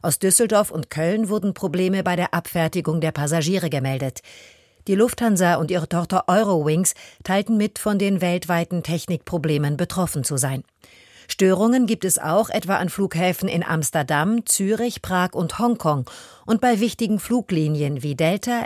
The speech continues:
Air France, Air India und K L M. Zudem ist der größte britische Bahnbetreiber betroffen.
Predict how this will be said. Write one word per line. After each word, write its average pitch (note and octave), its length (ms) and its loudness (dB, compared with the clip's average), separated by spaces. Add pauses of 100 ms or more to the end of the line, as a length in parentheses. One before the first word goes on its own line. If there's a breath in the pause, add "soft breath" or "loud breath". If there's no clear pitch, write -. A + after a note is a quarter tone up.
Air D#3 140 0
France, F#3+ 580 -2
Air D#3 240 -2
India F3+ 580 0
und D3 360 -4 (680 soft breath)
K D3+ 200 0
L F#3+ 320 0
M. C3+ 240 -2 (300 loud breath)
Zudem G3+ 360 2
ist A#3 220 0
der A3 100 2
größte G3+ 380 -2
britische F3+ 440 -2
Bahnbetreiber C#3+ 720 0
betroffen. C#3 500 -8